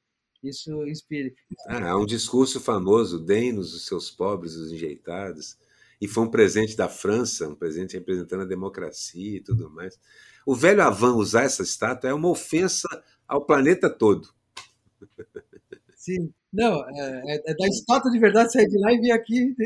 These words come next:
Speaker 1: reclamar. Cara, se, se desse um Google, isso
Speaker 2: É,
Speaker 1: teria.
Speaker 2: é assim, assim, dá licença.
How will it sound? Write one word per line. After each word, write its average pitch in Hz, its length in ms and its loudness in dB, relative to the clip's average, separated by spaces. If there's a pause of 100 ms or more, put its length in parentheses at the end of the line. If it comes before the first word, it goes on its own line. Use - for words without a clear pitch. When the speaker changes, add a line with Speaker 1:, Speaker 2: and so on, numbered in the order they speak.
(120)
Speaker 1:
reclamar. 208 540 0 (420)
Cara, 165 160 0
se, 185 160 -10
se - 120 -12
desse 240 240 4
um 220 140 6
Google, 190 480 2
isso - 80 -4
Speaker 2:
É, 120 200 -4
Speaker 1:
teria. 196 260 2
Speaker 2:
é - 20 2
assim, 131 480 -4
assim, 87 260 -12
dá 135 140 -2
licença. 143 460 -2